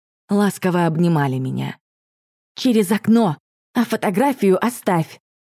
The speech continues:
Он отстранился. «Она тебе нужна?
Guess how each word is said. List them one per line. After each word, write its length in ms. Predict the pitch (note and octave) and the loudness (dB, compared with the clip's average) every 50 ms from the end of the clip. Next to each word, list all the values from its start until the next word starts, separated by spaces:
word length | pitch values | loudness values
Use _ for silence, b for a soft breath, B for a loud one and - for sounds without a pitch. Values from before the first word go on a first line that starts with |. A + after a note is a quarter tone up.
| _ _ _ _ _ _ _ _ _ _ _ _ - | _ _ _ _ _ _ _ _ _ _ _ _ -2
Он 200 | A3+ C4 C#4 C#4 | 0 2 2 0
отстранился. 880 | C#4 - - - C4+ C4+ C4 B3 F#3 D3+ C#3 - - - C#3 B2+ - - _ _ _ _ _ _ _ _ _ _ _ _ _ - | -2 -4 -4 -2 0 2 2 2 2 0 -2 -4 -4 -4 -4 -4 -6 -10 _ _ _ _ _ _ _ _ _ _ _ _ _ -6
«Она 360 | D3+ D#3 E3 D#3+ E3+ E3 D#3+ | -2 -2 0 0 0 0 0
тебе 300 | - F3 E3+ E3 F3 E3+ | 0 0 0 0 2 2
нужна? 520 | E3+ E3+ D#3 - F3 F3 F#3 A#3 B3+ B3+ | 2 0 0 0 -2 0 0 0 -2 -4